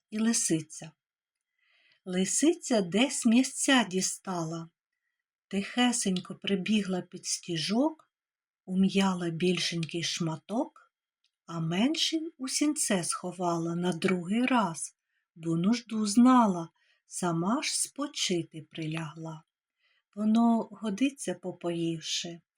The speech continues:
немолода таки була. Натомиться всю ніч ходивши. Аж ось у гості вовк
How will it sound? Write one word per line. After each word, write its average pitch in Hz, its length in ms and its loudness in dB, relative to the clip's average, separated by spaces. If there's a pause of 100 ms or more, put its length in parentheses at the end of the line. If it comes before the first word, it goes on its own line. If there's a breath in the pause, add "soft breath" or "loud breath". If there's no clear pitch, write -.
(400)
немолода 185 920 2
таки 202 540 -6
була. 160 480 -4 (680)
Натомиться 185 1040 -4
всю 190 340 2
ніч 180 360 2
ходивши. 185 920 -2 (1160)
Аж 156 440 -10 (100)
ось 381 580 -6 (460)
у 165 200 -8
гості 254 880 0
вовк 175 420 -2